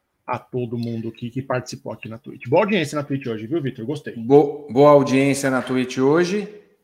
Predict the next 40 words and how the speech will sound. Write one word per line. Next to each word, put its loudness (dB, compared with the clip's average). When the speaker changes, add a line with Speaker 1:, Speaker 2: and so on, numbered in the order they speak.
Speaker 2:
porém, 4
estamos -4
encerrando. -8
Speaker 1:
Ah. -12
Speaker 2:
Duas 2
horas 2
e 0
vinte -4
de -6
programa. -2
Quero -2
agradecer -6
todo -4
mundo -2
que -8
acompanhou -4
o -4
Time 2
Extended -4
aqui -4
na -4
twitch -8
ponto -12
T -8
V -4
barra 0
Grande -2
Prêmio. -4
Você -8
acompanha -6
todo -4
o -4
conteúdo -8
grande -4
prêmio -6
ponto -12
com -10
ponto -12
B -4
R -4